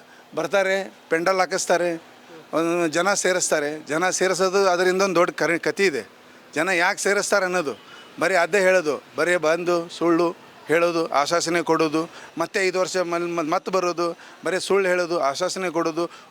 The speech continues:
ಹೋಗೋದು, ಇದೇ ಥರ ಮಾಡ್ಕೊಂಡು ಬಂದಿದ್ದಾರೆ. ಅದರ ಸಲುವಾಗಿ ಈ ಸಲ ನಾವು ಧಾರವಾಡ ಜಿಲ್ಲೆಗೆ ವಿನೋದ್ ಎಸ್ಸೆಟ್ಟಿ ಅವ್ರಿಗೆ ಹೋಗಿಟ್ಟು ಹಾಕ್ಬೇಕಂತೇಳಿ, ಗೆಲ್ಲಿಸ್ಬೇಕಂತೇಳಿ ನಮ್ದು ಹಠ ಆಗಿದೆ.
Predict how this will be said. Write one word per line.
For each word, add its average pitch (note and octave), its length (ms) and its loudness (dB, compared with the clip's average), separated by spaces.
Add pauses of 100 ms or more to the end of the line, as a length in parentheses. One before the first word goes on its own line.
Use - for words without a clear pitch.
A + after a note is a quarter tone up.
ಹೋಗೋದು, E3+ 340 0 (260)
ಇದೇ E3+ 240 0
ಥರ G3+ 220 -2
ಮಾಡ್ಕೊಂಡು E3+ 440 -6
ಬಂದಿದ್ದಾರೆ. B2+ 420 -4 (280)
ಅದರ E3+ 160 2
ಸಲುವಾಗಿ E3 420 0
ಈ - 20 0
ಸಲ D3 220 0 (540)
ನಾವು D#3 200 2
ಧಾರವಾಡ D#3+ 320 2
ಜಿಲ್ಲೆಗೆ F3 580 0 (400)
ವಿನೋದ್ F#3+ 280 0
ಎಸ್ಸೆಟ್ಟಿ F3 320 2
ಅವ್ರಿಗೆ D3 280 2 (220)
ಹೋಗಿಟ್ಟು E3 400 0
ಹಾಕ್ಬೇಕಂತೇಳಿ, D3+ 760 0
ಗೆಲ್ಲಿಸ್ಬೇಕಂತೇಳಿ D3 720 -2
ನಮ್ದು D#3 560 -4 (240)
ಹಠ C#3+ 160 -2
ಆಗಿದೆ. F#3 500 0